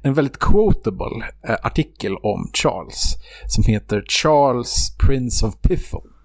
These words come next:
där jag liksom kom i kontakt med Charles, så att säga, intellektuella och ex-, excentriska sida. Och jag kan bara citera, eh, lite grann från den. Eh,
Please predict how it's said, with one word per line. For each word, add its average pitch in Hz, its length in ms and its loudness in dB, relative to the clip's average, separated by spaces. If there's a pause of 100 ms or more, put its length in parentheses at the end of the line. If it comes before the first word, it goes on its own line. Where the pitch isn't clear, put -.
(260)
där 107 520 0 (400)
jag 131 180 -2
liksom 131 460 -2 (280)
kom 156 180 2
i - 20 2
kontakt - 500 -6
med 117 340 0
Charles, 107 540 0
så - 80 -4
att 107 80 -4
säga, 104 420 -2 (420)
intellektuella 131 1300 2 (160)
och - 260 -2 (160)
ex-, - 460 -2
excentriska - 840 -2
sida. - 500 -4 (160)
Och 123 200 -2
jag 123 200 -2
kan 131 140 -2
bara 110 340 0 (460)
citera, 123 720 0 (340)
eh, 107 240 -6
lite 113 400 0
grann 80 340 -4
från - 180 -6
den. 85 320 -6 (760)
Eh, 95 360 -2